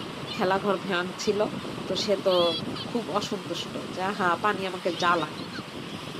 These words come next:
তো এইভাবে আমরা দাঁড়িয়ে কিছুক্ষণ সৌন্দর্য উপভোগ করলাম। আর এত ভালো লাগে, আমার খুবই ভালো লাগে, মানে, সমুদ্র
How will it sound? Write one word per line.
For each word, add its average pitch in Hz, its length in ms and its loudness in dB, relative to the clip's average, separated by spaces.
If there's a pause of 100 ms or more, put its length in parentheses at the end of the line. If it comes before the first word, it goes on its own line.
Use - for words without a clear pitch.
(140)
তো - 180 -2
এইভাবে 180 340 2
আমরা 175 200 2
দাঁড়িয়ে 175 360 2 (100)
কিছুক্ষণ - 460 -4 (260)
সৌন্দর্য 196 460 -2
উপভোগ 196 360 -2
করলাম। 180 240 0
আর 180 140 0
এত 185 160 -2 (120)
ভালো 208 220 2
লাগে, 180 180 0
আমার 190 260 -2
খুবই 226 380 0
ভালো 214 260 2
লাগে, 151 260 0 (540)
মানে, 170 180 -2
সমুদ্র 190 360 -2